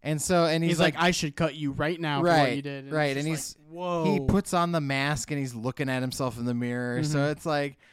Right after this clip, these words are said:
Speaker 1: you, you know, Henry Winkler isn't running around.
Speaker 2: But if
Speaker 1: He's,
Speaker 2: you
Speaker 1: he's an old man run-, he, like, he's not
Speaker 2: Yeah.
Speaker 1: gonna be running around.
Speaker 2: But then, uh, he expels the two kids
Speaker 1: Right.
Speaker 2: that were doing the pranks the first time that we see,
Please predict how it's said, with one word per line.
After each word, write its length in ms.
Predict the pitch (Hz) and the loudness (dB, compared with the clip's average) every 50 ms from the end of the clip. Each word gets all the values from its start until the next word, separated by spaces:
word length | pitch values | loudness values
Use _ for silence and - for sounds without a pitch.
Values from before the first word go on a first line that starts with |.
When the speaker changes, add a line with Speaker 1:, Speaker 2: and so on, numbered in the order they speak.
| _ _ | _ _
Speaker 1:
you, 200 | - 233 285 294 285 | -2 0 2 2 2
you 200 | 254 254 294 320 | 0 -2 -2 -2
know, 960 | 269 220 208 208 202 202 208 208 202 196 190 175 170 160 156 147 143 143 135 135 | 0 2 4 4 6 6 6 6 6 6 6 4 6 6 6 6 6 6 4 2
Henry 300 | 127 151 143 139 135 127 | 2 -2 -2 -2 -2 0
Winkler 360 | 123 127 123 120 123 117 113 | 0 -2 -4 -4 -4 -6 -6
isn't 200 | 117 110 113 110 | -6 -6 -6 -6
running 280 | 110 110 110 107 104 101 | -6 -6 -6 -6 -8 -8
around. 540 | 98 98 101 98 101 101 98 95 95 92 - _ _ _ _ _ _ _ _ _ _ _ _ _ _ _ _ _ _ _ _ _ _ _ _ _ _ _ - | -6 -6 -6 -6 -8 -8 -10 -12 -14 -16 -20 _ _ _ _ _ _ _ _ _ _ _ _ _ _ _ _ _ _ _ _ _ _ _ _ _ _ _ -2
Speaker 2:
But 140 | 185 175 165 | 0 0 2
if 60 | 151 | 0
Speaker 1:
He's, 60 | 175 | 0
Speaker 2:
you 80 | 170 156 | -2 -2
Speaker 1:
he's 260 | 151 131 151 160 143 147 | -4 -4 -6 -4 -4 -2
an 60 | 139 | -2
old 200 | 135 131 123 113 | -2 -2 -2 -4
man 280 | 120 117 113 113 113 | -4 -4 -4 -6 -6
run-, 180 | 113 110 110 107 | -6 -6 -8 -8
he, 160 | 95 123 135 131 | -8 -6 -4 -4
like, 200 | 127 131 123 117 | -4 -4 -4 -4
he's 240 | 139 160 165 160 156 | -2 0 0 2 2
not 120 | 151 - 170 | 2 2 2
Speaker 2:
Yeah. 80 | 151 | 2
Speaker 1:
gonna 120 | 156 151 139 | 0 -2 -2
be 100 | 135 127 | -2 0
running 260 | 131 131 123 120 113 | -2 -2 -2 -4 -4
around. 440 | 107 107 113 110 107 98 92 92 - - _ _ _ _ _ _ _ _ _ | -4 -4 -4 -6 -6 -8 -10 -12 -14 -18 _ _ _ _ _ _ _ _ _
Speaker 2:
But 220 | - 170 165 160 165 | -4 -4 -4 -4 -6
then, 220 | 170 170 165 160 156 | -6 -6 -6 -8 -8
uh, 340 | 156 156 151 143 135 131 - _ _ _ _ _ _ _ _ _ _ | -6 -6 -6 -6 -8 -10 -14 _ _ _ _ _ _ _ _ _ _
he 340 | _ 170 151 143 143 139 135 - | _ -8 -8 -6 -6 -8 -10 -12
expels 400 | 147 - - 160 165 180 180 196 | -16 -8 -4 -2 -2 -2 -2 -4
the 60 | 185 | -8
two 160 | - 208 202 - | -8 -8 -8 -6
kids 340 | - 175 160 156 151 147 139 | -6 -4 -4 -4 -4 -2 -2
Speaker 1:
Right. 160 | 127 117 110 | -2 0 -2
Speaker 2:
that 140 | 156 147 147 | -2 -4 -4
were 320 | 147 143 139 135 135 - - _ _ _ _ _ _ _ _ _ _ _ _ _ _ _ 175 | -6 -8 -8 -10 -12 -14 -18 _ _ _ _ _ _ _ _ _ _ _ _ _ _ _ -8
doing 220 | 147 156 156 151 | -4 -2 -2 -2
the 80 | 151 139 | -2 -4
pranks 400 | - - 156 143 143 - - - - _ _ _ | -4 -6 -4 -6 -6 -8 -10 -14 -20 _ _ _
the 80 | - 143 | -16 -8
first 260 | - 160 151 - - | -6 -6 -6 -6 -8
time 260 | - 127 123 117 117 - _ _ _ _ _ _ _ _ _ _ _ | -12 -12 -12 -12 -14 -16 _ _ _ _ _ _ _ _ _ _ _
that 180 | 147 139 131 127 | -8 -8 -8 -8
we 80 | 135 131 | -10 -12
see, 300 | - - 123 123 120 | -12 -12 -12 -14 -14